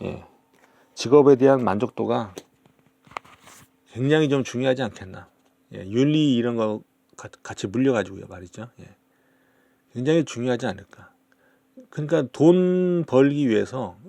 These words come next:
예, 돈을, 월급을 받기 위해서 나한테 맞지도 않는 일, 나, 내가 하고 싶지도 않은 일을 막 억지로 막 한다든지, 그럼 스트레스 많이 받으면서 말이죠. 이렇게 한다든지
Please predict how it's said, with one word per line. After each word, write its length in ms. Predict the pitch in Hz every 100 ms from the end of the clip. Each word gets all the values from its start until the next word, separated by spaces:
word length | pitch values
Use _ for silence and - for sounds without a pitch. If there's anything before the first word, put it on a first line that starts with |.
| 139
예, 140 | 107
돈을, 560 | - 127 139 139 113 -
월급을 360 | 113 117 131 120
받기 340 | 87 - 110
위해서 380 | 98 95 110 - _ _ _ _ _ _ - _ _ _ _ _ _
나한테 480 | 117 120 123 127
맞지도 420 | 110 101 - 139 120
않는 520 | 110 120 110 95 127 _ _ _ _ _ _ _ _ _ _ _ _
일, 280 | 117 107 110
나, 240 | 98 101 -
내가 260 | 117 113 117
하고 140 | 165
싶지도 420 | 160 - - 156
않은 260 | 104 117 117
일을 140 | 107
막 260 | 101 98 - _ _ _ _ -
억지로 420 | - - 160 139
막 220 | 113 98 - _ -
한다든지, 720 | 147 139 117 98 107 92 - _ _ _ _
그럼 160 | - 120
스트레스 440 | - - 190 -
많이 300 | 147 110 113
받으면서 540 | 107 92 117 104 101 -
말이죠. 340 | 90 - - - _
이렇게 260 | - 104 -
한다든지 500 | 107 123 101 98 95